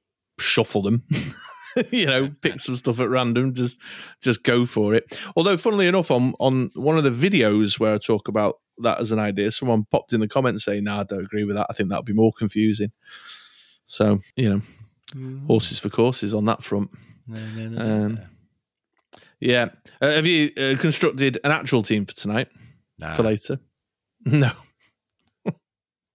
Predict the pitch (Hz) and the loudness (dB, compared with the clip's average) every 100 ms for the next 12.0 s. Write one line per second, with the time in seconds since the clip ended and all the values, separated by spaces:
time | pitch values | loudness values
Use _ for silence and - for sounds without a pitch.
0 | - 202 _ _ _ 165 _ _ - 165 | -20 -20 _ _ _ -20 _ _ -20 -20
1 | _ _ - - _ - - _ _ 160 | _ _ -20 -20 _ -20 -20 _ _ -20
2 | _ _ - 117 120 104 - 120 123 - | _ _ -2 2 2 0 -2 -2 -2 -6
3 | - - 151 220 151 226 - - - - | -8 -2 0 2 2 0 -2 -4 -6 -16
4 | - - - 285 - 277 - _ - 285 | -18 -6 -2 -2 0 -2 -2 _ 0 0
5 | - - 269 - _ - 120 120 165 170 | -4 -6 -4 -4 _ -6 0 2 2 0
6 | - - _ _ _ - - - - - | -10 -20 _ _ _ -20 -20 -20 -18 -14
7 | - - 214 - 135 135 - 151 - 143 | -12 -10 -8 -2 2 2 0 -8 -10 -6
8 | - 123 143 208 - - - - 160 - | 0 0 2 0 0 -2 -10 -12 -12 -14
9 | - - - - 135 - 113 104 113 107 | -20 -20 -8 0 0 0 -6 -2 -2 0
10 | 87 120 110 - 98 107 95 95 - 95 | -2 0 0 -2 -4 -2 -2 -4 -4 -2
11 | 95 95 95 - - - - 95 92 | -2 -4 -8 -10 -10 -10 -10 -14 -14